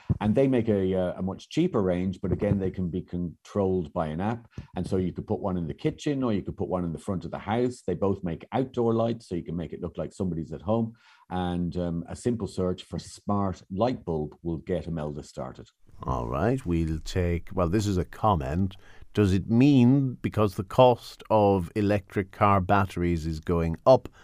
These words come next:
Speaker 2: and their lifespan is, we believe, about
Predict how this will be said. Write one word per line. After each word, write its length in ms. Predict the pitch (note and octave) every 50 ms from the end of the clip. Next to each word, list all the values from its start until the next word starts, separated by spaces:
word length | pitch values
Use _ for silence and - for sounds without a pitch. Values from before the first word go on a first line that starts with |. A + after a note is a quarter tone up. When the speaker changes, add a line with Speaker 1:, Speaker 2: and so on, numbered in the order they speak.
| - - - - - - - _ _
Speaker 2:
and 360 | - G#2+ G#2 G2+ G2+ G2 F2+
their 260 | F2 - G#2+ G2+ F#2+ F#2
lifespan 920 | F#2+ F#2+ G2+ G2+ G#2+ G#2 F#2+ - - - - G#2+ G2+ G2 F#2+ F#2 F#2 F2+
is, 200 | F2 D#2+ D2 -
we 120 | G2 F#2+ E2+
believe, 440 | C2+ D#2+ D#2+ D#2+ G2 A#2+ A#2 A2+ -
about 460 | E2+ D2 F#2 F2+ F2 E2+ - -